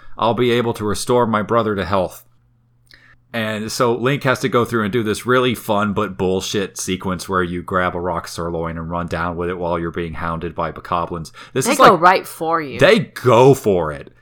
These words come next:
Speaker 1: Also, this is the best side quest in the game. I, I'm just putting that out there right now.
Speaker 2: <laughs>
Speaker 1: Goron City is worth it for this one fucking side quest.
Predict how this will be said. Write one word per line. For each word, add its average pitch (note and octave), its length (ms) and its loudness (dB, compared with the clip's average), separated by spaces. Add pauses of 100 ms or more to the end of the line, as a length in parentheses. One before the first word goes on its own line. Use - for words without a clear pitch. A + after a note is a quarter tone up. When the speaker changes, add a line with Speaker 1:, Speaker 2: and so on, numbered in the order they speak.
(120)
Speaker 1:
Also, F3+ 380 4
this C#3+ 320 2
is B3+ 140 -4
the E3 100 4
best B2 320 2
side A2 260 4
quest A#2 320 -2
in G#2+ 100 -4
the F#2+ 100 -2
game. F2 500 -6 (380)
I, B2+ 240 0
I'm A#2+ 140 0
just D3 180 -2
putting D#3 220 0
that B2+ 140 4
out G#2+ 200 2
there G2+ 160 0
right G2 300 0
now. F2+ 240 0
Speaker 2:
<laughs> - 120 -8
Speaker 1:
Goron C#3 260 4
City B2+ 320 0
is F#2 160 -2
worth F#2+ 240 0
it - 100 -6
for F#2+ 140 -4
this F2+ 180 -6
one E2+ 280 -4
fucking E2+ 340 -6
side D2+ 300 -6
quest. - 320 -12